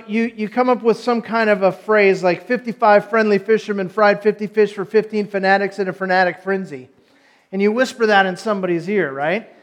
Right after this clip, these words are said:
And then they whisper to the next person, the next person, the next person. By the time you get to the end, it comes out like "fifty-five flashing frankfurters fell fastidiously from fifteen fishing frigates." And you go, "Wow, that doesn't sound anything like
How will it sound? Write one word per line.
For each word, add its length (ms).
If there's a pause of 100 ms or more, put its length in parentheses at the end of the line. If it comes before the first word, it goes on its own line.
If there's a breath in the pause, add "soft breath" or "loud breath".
(200 soft breath)
And 140
then 140
they 160
whisper 400
to 80
the 100
next 260
person, 280
the 80
next 260
person, 240
the 60
next 220
person. 260
By 140
the 60
time 340 (320 loud breath)
you 100
get 200
to 80
the 240
end, 380 (220 soft breath)
it 160
comes 260
out 140
like 260
"fifty-five 560
flashing 400
frankfurters 640
fell 240
fastidiously 680
from 180
fifteen 420
fishing 440
frigates." 720 (680 soft breath)
And 160
you 80
go, 360
"Wow, 380
that 200
doesn't 320
sound 260
anything 320
like 220